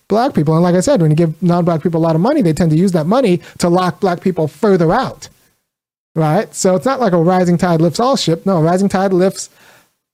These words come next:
their super yacht to come and ram our ship. <laughs> Right? So we need to talk about the democratic conditions that allow capitalism to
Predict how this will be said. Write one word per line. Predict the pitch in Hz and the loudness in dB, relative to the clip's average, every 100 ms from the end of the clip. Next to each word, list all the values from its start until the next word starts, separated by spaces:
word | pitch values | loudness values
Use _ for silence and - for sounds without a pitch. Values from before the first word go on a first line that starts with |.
| _ _ - | _ _ -8
their | 160 202 | -2 0
super | 185 - 330 190 | 0 0 0 0
yacht | 165 175 - | 0 -2 -6
to | |
come | 151 208 185 | -4 0 2
and | 156 180 | 2 2
ram | 320 311 196 190 214 - _ _ - | 2 2 2 0 -2 -6 _ _ -2
our | 202 | -2
ship. | - 440 - - _ - | 0 -2 -2 -10 _ -6
<laughs> | - - - - 320 - - - 151 143 - | -6 -6 -12 -4 -4 -6 -16 -20 -18 -10 -4
Right? | 185 254 277 - _ | 0 0 -2 -10 _
So | - 226 208 202 196 190 196 196 | -4 0 2 2 2 2 2 2
we | 202 | 2
need | 214 214 | 2 0
to | |
talk | 208 214 233 | 0 -2 0
about | 190 180 180 | 2 2 0
the | 170 | 0
democratic | 190 196 190 180 | 0 0 0 0
conditions | 170 175 - 165 147 - | 2 2 2 0 0 -2
that | - 165 156 165 | -2 -2 -2 -2
allow | 156 160 160 165 | -2 0 0 -2
capitalism | 160 160 165 160 151 156 147 | -2 -2 0 0 0 0 0
to | 156 | 0